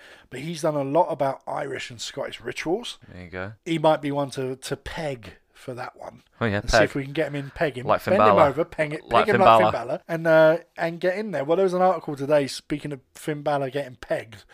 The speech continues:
Speaker 1: for
Speaker 2: Yeah.
Speaker 1: something big on Raw.
Speaker 2: Yeah.
Speaker 1: Uh, there was another article that came out today that said, um, ten superstars that will blow A E W fans. And I was like, "Yeah, 'cause you, it's probably blow 'em away."
Speaker 2: If one of them's Anna Jay, I'm good.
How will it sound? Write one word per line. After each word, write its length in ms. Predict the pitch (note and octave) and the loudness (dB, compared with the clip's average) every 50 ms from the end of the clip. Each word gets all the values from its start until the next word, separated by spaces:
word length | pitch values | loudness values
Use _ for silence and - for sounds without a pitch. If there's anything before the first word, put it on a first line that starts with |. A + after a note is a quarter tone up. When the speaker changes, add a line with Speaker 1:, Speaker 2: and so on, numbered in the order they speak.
| - - _ - | -20 -20 _ -10
Speaker 1:
for 60 | A2+ | -8
Speaker 2:
Yeah. 40 | G#2+ | -6
Speaker 1:
something 380 | G#2 - E3 D3 D3 C#3+ C3+ A#2 - | -2 -2 -2 -2 -4 -8 -12 -6 -4
big 240 | E3 D#3 C#3 B2+ | -2 -2 -2 -4
on 200 | C#3 C#3 C3+ C3 | -6 -6 -6 -6
Raw. 420 | C#3 D#3 D#3 C3+ A2 F#2 G2 B2 B2+ | -4 -2 -2 -2 -2 -4 -8 -10 -6
Speaker 2:
Yeah. 280 | - C#3+ C#3+ C3+ A2+ - - - - | -2 0 2 2 2 0 -4 -10 -2
Speaker 1:
Uh, 160 | D3+ D3+ D3+ D#3 | 2 4 4 6
there 160 | E3 E3+ F3+ | 8 8 8
was 80 | F3 | 6
another 320 | F3+ F#3 G3 G3+ F#3+ F#3+ E3+ | 8 8 8 8 10 10 10
article 420 | D#3+ D#3 C#3+ C#3 C3 - C#3+ C#3 C#3 | 10 10 8 6 0 -4 -4 -4 -4
that 120 | D3+ - | -6 -6
came 240 | - - D#3+ D#3 D3+ | -6 -6 -4 -2 0
out 160 | D3+ D#3 D3+ | 0 0 -2
today 420 | - - D3 D#3 D3 C3 A#2+ A#2 - _ - _ _ _ | -4 -4 -2 -2 -2 -2 -6 -10 -14 _ -20 _ _ _
that 140 | - F#3 F3+ | -6 -6 -6
said, 320 | - - F3+ E3+ D#3+ D#3 - _ _ | -2 0 2 2 2 0 -4 _ _
um, 440 | E3+ D#3 D3+ D3+ D3 D3+ D3 C#3+ C#3 A#2+ _ - | 4 4 6 4 4 0 -4 -12 -14 -18 _ -8
ten 260 | - - G3+ G3+ G3+ | 0 2 2 2 2
superstars 880 | F#3 - - G#3 G3+ F#3+ - F3 - - - C#3+ B2+ B2+ C3 C#3 - - | -2 -2 -2 -2 -2 -2 -4 -6 -4 -2 0 0 0 0 0 -2 -4 -6
that 160 | - C3 C3+ | -8 -8 -6
will 60 | D3+ | -8
blow 500 | A2+ - - C#3+ C#3+ D#3+ E3 D#3+ D#3 D3+ | -8 -4 -2 2 6 6 6 8 6 6
A 80 | D3 D3+ | 4 2
E 140 | D3+ D3+ D3+ | 0 0 2
W 340 | D3 D3+ D3+ D3 C3 A2 | 2 2 2 2 -4 -10
fans. 480 | F#2+ - - F#2 E2+ E2+ E2 - - - _ _ _ | -12 -12 -10 -10 -10 -12 -14 -18 -20 -20 _ _ _
And 80 | F3+ F3 | 4 4
I 40 | F3+ | 4
was 120 | F3+ D#3+ | 6 8
like, 200 | F#3 F3 F3 E3+ | 8 8 8 8
"Yeah, 160 | F#3+ G#3+ A3 G3 | 6 6 6 6
'cause 260 | - - D#3+ - - | 4 -2 -6 -6 -8
you, 140 | E3+ E3 - - - - - - | -8 -10 -10 -14 -20 -20 -14 -6
it's 220 | - G3 F#3+ - - | -4 -4 -4 2 2
probably 240 | A#3 A#3+ A#3+ G3 D#3 | 2 2 2 -2 -4
blow 300 | - - E3 F3+ F#3 F3+ | 2 6 8 8 10 8
'em 80 | E3+ D#3+ | 8 6
away." 420 | D#3 D#3 D#3+ F#3+ G#3+ F#3+ D3+ B2 - | 2 4 6 6 6 6 4 2 0
Speaker 2:
If 120 | D#3+ - | 2 4
one 100 | D#3 D#3+ | 4 4
of 60 | D3 B2+ | 4 4
them's 140 | C3 A#2+ B2+ | 4 6 6
Anna 180 | B2+ B2 A#2 G#2 | 6 6 4 4
Jay, 140 | - C3 A#2 | 6 6 6
I'm 180 | A#2 A#2 A2+ | 6 6 2
good. 180 | G2 A2 A2+ | 0 -2 -2